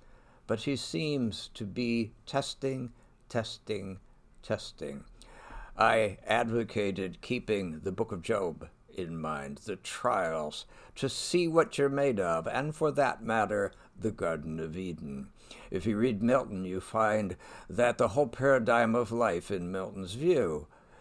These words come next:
is trial. You don't know what you are until you are tried and tempted. Adam and Eve did not, and Angelo here did not.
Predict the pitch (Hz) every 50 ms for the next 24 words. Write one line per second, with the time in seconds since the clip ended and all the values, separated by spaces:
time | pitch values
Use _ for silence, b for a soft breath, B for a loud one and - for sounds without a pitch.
0 | B B B 123 156 131 92 - - - - - - - - - - - 147 127
1 | 98 76 71 69 67 - - - b b b b b b b b b b b b
2 | - - - _ _ - 92 110 92 - - 151 147 139 - - 135 135 123 98
3 | 87 98 135 - - - - 131 131 127 123 - - - - - 85 85 85 80
4 | 78 80 - - - _ _ - 98 98 - - - 123 113 110 107 104 101 101
5 | 95 90 85 - - - 104 85 78 80 80 78 76 - - 82 82 78 - -
6 | 101 87 - - - - - - - - - - _ - 85 82 78 80 78 76
7 | 76 76 78 - - 123 131 131 147 143 - - - - _ - - - 127 120
8 | 113 95 107 110 110 110 107 104 - - - _ B B B B B B B B
9 | B B B B B - 127 123 117 120 - - 139 135 131 120 110 - 117 107
10 | 107 104 98 95 92 92 - - 98 85 82 71 - - 92 85 76 78 80 78
11 | 78 78 76 73 71